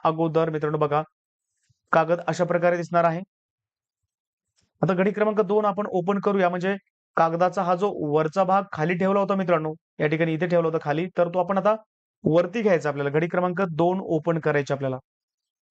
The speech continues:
घडी क्रमांक दोन आपण या ठिकाणी ओपन करूया. घडी क्रमांक दोन ओपन केल्याबरोबर मित्रांनो, हे जे कागदाचे खालचे जे दोन कोपरे आहेत ना मित्रांनो, ते वरती आहेत, ते देखील कट झाले आहेत. म्हणजेच मित्रांनो, कागद आपल्याला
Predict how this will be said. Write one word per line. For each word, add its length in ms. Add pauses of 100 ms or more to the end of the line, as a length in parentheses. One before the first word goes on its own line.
(360)
घडी 180
क्रमांक 260
दोन 160
आपण 160
या 60
ठिकाणी 200
ओपन 260
करूया. 240
घडी 220
क्रमांक 340
दोन 260
ओपन 420
केल्याबरोबर 580
मित्रांनो, 400 (680)
हे 120
जे 120
कागदाचे 640
खालचे 400
जे 160
दोन 300
कोपरे 260
आहेत 100
ना 60
मित्रांनो, 360
ते 80
वरती 360
आहेत, 260
ते 80
देखील 300
कट 180
झाले 220
आहेत. 200 (560)
म्हणजेच 320
मित्रांनो, 280
कागद 260
आपल्याला 300